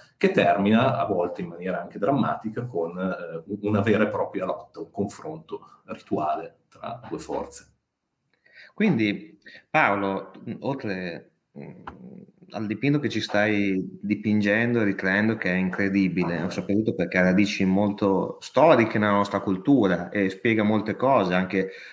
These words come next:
Speaker 2: della popolarizzazione all'interno di, come hai detto prima, fumetti, media, ma anche libri e, e letteratura medievale. Quindi più che un primato dell'atto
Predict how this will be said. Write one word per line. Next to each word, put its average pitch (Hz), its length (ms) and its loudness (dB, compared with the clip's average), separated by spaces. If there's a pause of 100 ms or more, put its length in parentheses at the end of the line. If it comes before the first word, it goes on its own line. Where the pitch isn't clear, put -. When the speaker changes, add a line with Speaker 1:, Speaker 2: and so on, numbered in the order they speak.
Speaker 2:
della 104 180 6
popolarizzazione 123 1080 4
all'interno 107 460 0
di, 101 320 0
come 101 220 -2
hai 104 60 2
detto 104 220 -8
prima, 113 220 -2
fumetti, 107 520 -4
media, 107 380 -2
ma 95 120 0
anche 113 280 -2
libri 92 520 0
e, 82 320 -8
e 98 100 -8
letteratura 101 460 -6
medievale. 101 580 -4 (440)
Quindi 214 300 6
più 180 120 4
che 180 100 4
un 131 120 2
primato 143 400 2
dell'atto 101 840 2